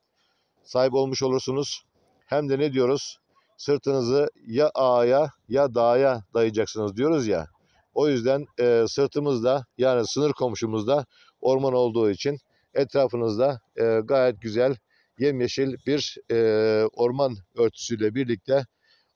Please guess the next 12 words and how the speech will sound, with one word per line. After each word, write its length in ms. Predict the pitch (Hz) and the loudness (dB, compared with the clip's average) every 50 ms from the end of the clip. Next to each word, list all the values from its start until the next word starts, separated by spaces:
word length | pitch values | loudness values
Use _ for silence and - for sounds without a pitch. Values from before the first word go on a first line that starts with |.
| _ - | _ -2
arka 220 | 139 139 120 131 | -2 0 -2 -2
tarafınız, 580 | - 135 127 123 107 120 123 135 135 - - - _ - | -2 0 0 0 0 -2 -2 -4 -4 -6 -8 -10 _ -2
e, 120 | 113 113 113 - | 0 0 0 0
oksijen 540 | - 131 131 123 - - 127 147 139 135 127 | -2 -4 -4 -4 -6 -4 -4 -4 -4 -2 -2
dolusu, 480 | 113 117 110 110 101 - 135 139 135 113 - _ _ _ _ 113 | -2 -2 -2 -2 -2 -2 -2 -4 -4 -4 -10 _ _ _ _ -6
e, 60 | 113 110 107 104 104 | -4 -2 0 0 -2
oksijen 580 | 107 - 123 123 113 - - 143 139 135 127 | -2 -2 -4 -6 -6 -6 -6 -4 -4 -4 -2
dolu 300 | 117 110 110 127 135 117 - - - _ - - - _ - | -4 -2 -2 -2 -4 -4 -8 -14 -20 _ -20 -20 -20 _ -4
bir, 180 | 131 143 123 - - - | -4 -4 -4 -4 -4 -2
e, 240 | 117 117 117 113 | 2 2 2 2
ormana 420 | 113 - 127 123 123 131 131 123 113 | 2 0 -2 -2 0 0 -2 -2 -2
sahip, 320 | - 123 113 113 127 135 | -2 0 0 0 0 -2